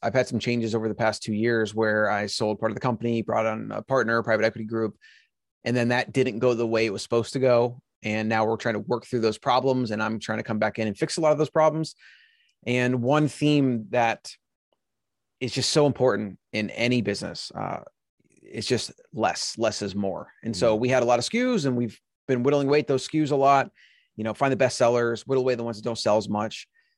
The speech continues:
Speaker 1: which, you know, fr-, from my perspective as a passionate entrepreneur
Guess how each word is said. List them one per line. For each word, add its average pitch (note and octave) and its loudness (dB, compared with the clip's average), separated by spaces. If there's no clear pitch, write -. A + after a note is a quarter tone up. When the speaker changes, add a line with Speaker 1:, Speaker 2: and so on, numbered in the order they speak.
Speaker 1:
which, - -4
you C#3 2
know, A#2 2
fr-, - -8
from C#3 -2
my D#3 2
perspective C#3 0
as A#2+ 0
a A2 -4
passionate A#2+ 0
entrepreneur A2 -2